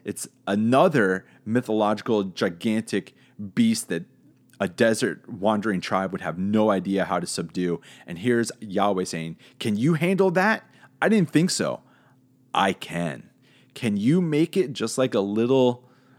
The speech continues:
bird that little girls might have as pets? I don't think so. But that Leviathan is like a little tiny play bird for me.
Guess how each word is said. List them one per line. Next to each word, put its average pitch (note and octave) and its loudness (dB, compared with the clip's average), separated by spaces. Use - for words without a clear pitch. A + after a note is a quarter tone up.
bird A#2+ 2
that - -2
little A#2 0
girls A2 2
might C#3 -4
have D#3+ 0
as F3 -6
pets? - -4
I G#3+ 4
don't F#3 4
think F#3 2
so. - -6
But G2+ -2
that C3 4
Leviathan C3 2
is A2+ -4
like B2 0
a A2 0
little A#2+ 0
tiny B2 -6
play A#2 -2
bird F#2 -2
for - -8
me. F2+ -4